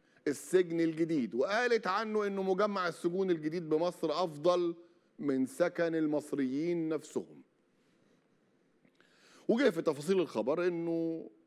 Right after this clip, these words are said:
مصر تقوم ببناء مجمع سجون على أحدث طراز،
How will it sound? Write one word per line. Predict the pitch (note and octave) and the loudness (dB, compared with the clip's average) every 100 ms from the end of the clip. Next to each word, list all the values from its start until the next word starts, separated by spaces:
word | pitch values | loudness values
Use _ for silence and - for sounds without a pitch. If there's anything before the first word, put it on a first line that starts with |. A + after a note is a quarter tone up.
| _ | _
مصر | A#2+ C#3 D#3 - A#2+ - _ | -2 -2 -2 -6 -8 -8 _
تقوم | B2+ - D#3 D3 | -4 2 2 2
ببناء | B2 A#2 B2+ D3 - | 0 0 -2 -2 -2
مجمع | B2+ A#2+ C#3+ D3 B2+ A2+ | -4 -2 -2 -2 -6 -6
سجون | B2 B2+ D#3 | -6 -2 -2
على | B2+ A#2+ A#2+ A#2+ | -2 -2 -2 -4
أحدث | D#3+ - A2 G#2+ | -6 -8 -8 -10
طراز، | - F2 D#2+ - _ | -10 -14 -14 -18 _